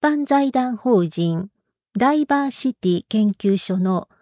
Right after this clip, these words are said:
田村太郎氏によるトークショーや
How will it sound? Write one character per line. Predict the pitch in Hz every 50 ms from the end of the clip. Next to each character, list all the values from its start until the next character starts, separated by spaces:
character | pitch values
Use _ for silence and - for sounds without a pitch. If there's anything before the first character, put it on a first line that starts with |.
| _ _ -
田 | - 294 302
村 | 294 269 208 180
太 | 175 - - 247 262
郎 | 233 226 196
氏 | 175 - - 170
に | 165 165 160
よ | 165 175 165
る | 170 165
ト | _ - 226 226 220
ー | -
ク | - 233
シ | - - -
ョ | 160 156 160
ー | 160
や | 170 175 180 165 -